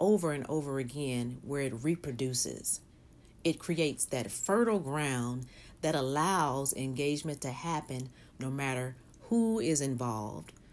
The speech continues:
no matter what the project is, or what the environment is like. In order for that generative engagement to occur,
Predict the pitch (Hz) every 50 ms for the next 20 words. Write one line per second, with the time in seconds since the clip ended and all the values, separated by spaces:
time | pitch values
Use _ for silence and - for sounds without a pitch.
0 | - - - - 143 139 143 139 135 127 123 123 127 175 233 240 - - - -
1 | - 196 220 208 - - 147 135 - - 123 123 123 123 120 127 131 - - -
2 | - - - - - 165 156 143 143 156 175 190 185 - 180 160 160 147 139 120
3 | 135 143 143 143 147 147 147 151 143 139 - - - 127 120 - 113 113 113 107
4 | 98 78 65 - - - - - - - - - - - - - - - - -
5 | - - - - - - - - - - - - 160 151 - - - 196 226 247
6 | 254 254 247 - 175 156 156 147 131 127 - 156 165 165 160 156 - - 143 135
7 | 135 131 127 131 147 147 147 147 147 135 123 - - - 139 127 117 - - -
8 | 269 262 208 160 147 151 165